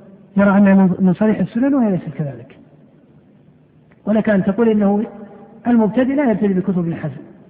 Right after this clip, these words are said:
وإنما يقصد إليها بعد تعديه لطبقة أو لمرحلة الابتداء. وعليه فال-، فالمذهب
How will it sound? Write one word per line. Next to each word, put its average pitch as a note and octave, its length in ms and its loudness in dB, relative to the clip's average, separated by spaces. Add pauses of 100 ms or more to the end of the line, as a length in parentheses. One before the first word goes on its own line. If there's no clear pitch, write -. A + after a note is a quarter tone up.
(100)
وإنما G#3+ 440 -2 (360)
يقصد A3+ 340 0
إليها G#3+ 200 4
بعد F#3+ 300 0 (540)
تعديه F#3+ 460 0
لطبقة F#3+ 420 -2 (120)
أو F#3+ 60 -2
لمرحلة F3+ 500 -4
الابتداء. C3+ 400 -8 (2750)
وعليه A#3+ 300 2
فال-، A3 260 -4
فالمذهب G#3+ 460 0